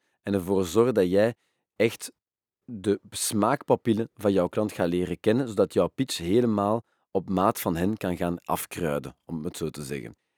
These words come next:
En eens dat jij alle informatie hebt over, ja, wat dat juist de verschillende redenen kunnen zijn voor jouw klant om met jouw product in zee te gaan, waarom dat zij juist, ehm, zouden moeten genieten ook van je aanbod,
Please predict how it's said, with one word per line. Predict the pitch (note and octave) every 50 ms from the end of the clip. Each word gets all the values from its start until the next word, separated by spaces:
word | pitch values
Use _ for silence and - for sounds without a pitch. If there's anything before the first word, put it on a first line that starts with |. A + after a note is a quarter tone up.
| _ _ _
En | - F#2+ G#2+
eens | C#3 C#3+ C#3 A2
dat | B2 A2+
jij | G#2 G2+ F#2 -
alle | - D3+ F3 F3
informatie | E3 C#3 A#2+ - - G#2+ G2+ G2+ G#2+ A2+ A#2 A2+ - - G#2 E2+ D#2+
hebt | F#2 B2 - _ - - -
over, | - G#2 F#2+ F#2+ G#2 G2+ A2 -
ja, | F2+ D2+ - -
wat | F#2+ F#2+ A#2 D3 -
dat | - A2+ -
juist | - A#2 A2 G2+ F#2
de | G#2 G2
verschillende | F2+ F2+ - - G#2+ G2+ F#2 F2+
redenen | E2 D#2+ G2 C#3+ C#3+ C3+ -
kunnen | - G2+ G2 F#2
zijn | D#2+ E2 F2+ D#2+ D2+ - - -
voor | F2 F#2 F#2
jouw | G2 F#2 F2+
klant | F2 - A2 G#2+ G#2 -
om | - G2 F2
met | D#2+ D#2 D2+
jouw | D2+ D2+ E2 F2+ G#2+ B2+ D#3+ C#3 F2+ -
product | - - F#2+ E2+ E2+ F2+ - -
in | E2+ E2
zee | C2+ B1+ D2+ E2 F#2
te | F2 - A2+
gaan, | A2+ A#2+ C3 C#3+ D3+ C#3+ - _ _
waarom | - G2+ F2 F2 F#2+
dat | F#2+ E2 D#2
zij | - - - B2 B2+ B2+ A#2
juist, | G2 G#2 G#2 G#2 G2+ - - - - _ _ _ _ _ _ _ _ _
ehm, | _ - F#2 F2 F2 F2+ F2+ D#2 - _
zouden | - G#2 G#2 G2 G2+
moeten | G#2+ G2 - G2
genieten | E2 F2 E2+ F2 G#2 C#3 D3 - A2 F#2+
ook | F#2 F#2 -
van | - F2+ D#2+
je | D#2+ D2 D2
aanbod, | E2+ G#2 A2+ A#2 C3+ C#3+ - -